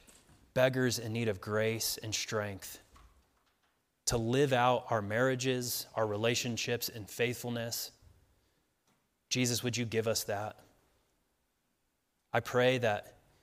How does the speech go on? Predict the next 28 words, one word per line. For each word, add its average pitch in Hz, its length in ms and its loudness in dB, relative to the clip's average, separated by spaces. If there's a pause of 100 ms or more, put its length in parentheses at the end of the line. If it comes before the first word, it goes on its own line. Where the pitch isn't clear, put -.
(480)
you, 127 180 2
by 123 140 8
your 120 180 0
grace, 117 420 0
would 107 100 -4
help 120 200 0
us 120 160 0
live 120 240 -2
out 117 220 2
this 104 120 -4
creational 110 520 -4
design 107 460 -6
that 101 100 -10
you 110 140 -6
have 101 140 -6
given, 101 360 -4
that 101 260 -6 (480)
what 113 140 2
you 120 160 2
have 127 100 2
joined 127 300 2
together, 120 400 2
we 110 180 -2
would 113 140 -2
never 120 500 -2
think 98 380 -10
to 113 100 -6
separate, 98 580 -6